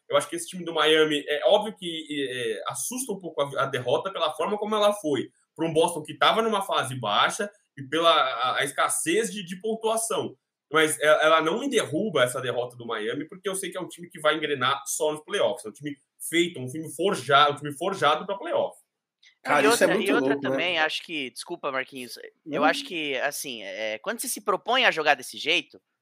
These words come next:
Speaker 3: chutando bola, tiroteio, aquele high pace que, que, como disse o Vero, o Kyle Lowry gosta muito, é, é, bicho, é um armador. O cara arma a porra do time, é um armador de basquete.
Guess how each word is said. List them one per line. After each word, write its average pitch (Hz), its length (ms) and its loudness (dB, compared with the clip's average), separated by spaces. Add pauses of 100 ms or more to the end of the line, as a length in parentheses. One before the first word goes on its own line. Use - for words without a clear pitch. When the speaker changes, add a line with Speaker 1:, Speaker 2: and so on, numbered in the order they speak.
(180)
Speaker 3:
chutando 170 460 -2
bola, 135 680 8
tiroteio, 139 1120 -2 (1000)
aquele 214 280 4
high 202 160 6
pace 185 340 -4
que, 160 280 -8
que, 131 680 -8
como 143 280 -10
disse 143 260 -12
o 131 40 -10
Vero, 131 280 0 (440)
o 151 120 -6
Kyle 175 220 10
Lowry 156 400 6
gosta 156 380 0
muito, 156 400 -10 (120)
é, 117 200 -8 (180)
é, - 240 -2 (280)
bicho, 185 240 -6
é 180 60 2
um 190 100 8
armador. 196 520 6 (260)
O - 40 -20
cara 185 180 10
arma 190 400 12
a 180 160 2
porra 180 280 0
do 170 100 -12
time, 139 320 -8
é 139 40 -4
um 156 120 0
armador 208 500 6
de 202 80 -14
basquete. 165 520 -4